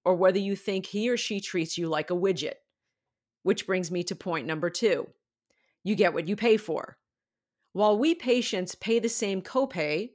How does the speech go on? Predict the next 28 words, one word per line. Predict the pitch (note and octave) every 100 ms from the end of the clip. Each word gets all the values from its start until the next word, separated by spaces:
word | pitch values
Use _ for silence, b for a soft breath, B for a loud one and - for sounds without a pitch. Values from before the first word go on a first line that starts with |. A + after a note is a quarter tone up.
| -
regardless | F3 D#3+ F3 A3 A3+ G#3
of | D3+
the |
doctor, | D#3+ D#3 D3 D3 D3+ D3+ - _ _ _ _ _
insurers | G3 G3+ - D4+ F#4 D4+ A3
pay | - F3+
doctors | E3+ D3+ D#3 - D#3+ - -
different | D#3+ C#4 C4+ B3+ F#3
amounts | D#3 D3 C#3+ E3 - - _ _ _ _ _ _ _ -
to | A3+
have | G3 G3+ F3+
them | F#3
in | E3+ F3
network. | E3+ - - - - _ _ _ _ _
That's | G3 A3 -
why | B3+
some | A#3+ A3+ G#3
doctors | F#3+ F3 F3+ F#3 F3 -
are | E3+
not | E3 D#3+ F#3 - _
in | E3 D3+ E3 -
every | E3 D3+ E3
insurance | D#3 C#3+ E3 D#3 -
company's | D#3 C3+ D3 D3
network. | G#3+ A#3+ C3+ - _ _ -
They're | D#3
too | - E3+
expensive. | E3 - A3+ A#3+ - F#2+